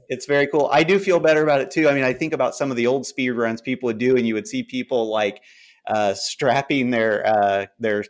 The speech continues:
their cell phone, their iPhone with a G P S, you know, uh, sensor in it or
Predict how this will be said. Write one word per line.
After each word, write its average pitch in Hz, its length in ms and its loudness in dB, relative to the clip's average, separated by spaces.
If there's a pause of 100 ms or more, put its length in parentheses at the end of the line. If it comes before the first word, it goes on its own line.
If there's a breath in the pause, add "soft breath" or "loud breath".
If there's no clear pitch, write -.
(120)
their 120 140 0
cell 131 280 4
phone, 110 360 -2
their 104 140 0
iPhone 113 580 2
with 104 140 -8
a 110 60 -6
G 117 220 -4
P 113 200 -2
S, 120 260 2
you 123 100 -2
know, 104 340 -2 (460)
uh, 110 300 -6
sensor 113 520 -4
in 110 160 -2
it 113 160 -2
or 104 220 -2